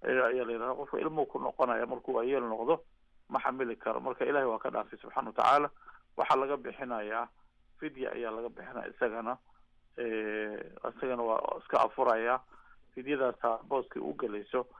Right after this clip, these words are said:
Waxaa kaloo loo, eh, afuraya sidoo kale qofta, eh, uurka leh, eh,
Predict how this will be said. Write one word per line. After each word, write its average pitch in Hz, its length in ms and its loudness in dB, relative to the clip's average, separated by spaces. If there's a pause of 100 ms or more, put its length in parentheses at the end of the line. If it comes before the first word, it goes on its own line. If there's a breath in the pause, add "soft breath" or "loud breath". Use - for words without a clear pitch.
(280 loud breath)
Waxaa 151 160 6
kaloo 170 220 4
loo, 156 520 -4
eh, 127 280 -2
afuraya 131 480 -4
sidoo 139 180 -10
kale 123 260 -8
qofta, 127 400 -8 (520 soft breath)
eh, 120 240 -6 (120)
uurka 139 360 -2
leh, 143 160 -4 (580)
eh, 113 420 -4